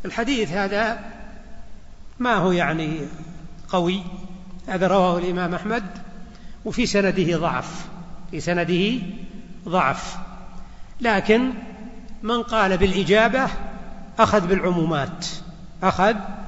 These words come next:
بالعمومات، ومن قال بعدم الإجابة أخذ بالمخصصات.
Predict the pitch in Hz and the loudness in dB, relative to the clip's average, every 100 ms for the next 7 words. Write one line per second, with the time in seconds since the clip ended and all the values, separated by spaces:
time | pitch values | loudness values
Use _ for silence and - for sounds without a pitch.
0 | - - 208 180 190 170 160 139 - - | -12 0 2 4 6 6 4 0 -4 -6
1 | - - - - - 196 254 262 220 220 | -8 -8 -12 -10 0 4 6 6 4 4
2 | 214 196 185 170 165 196 185 180 180 160 | 4 4 2 2 0 2 2 0 0 0
3 | 170 190 214 254 - - - - - - | 2 2 0 -2 -4 -10 -10 -12 -10 -2
4 | 208 208 240 208 175 165 147 185 - 151 | -2 0 0 0 2 2 0 0 -2 -4
5 | - 127 113 - | -6 -6 -8 -10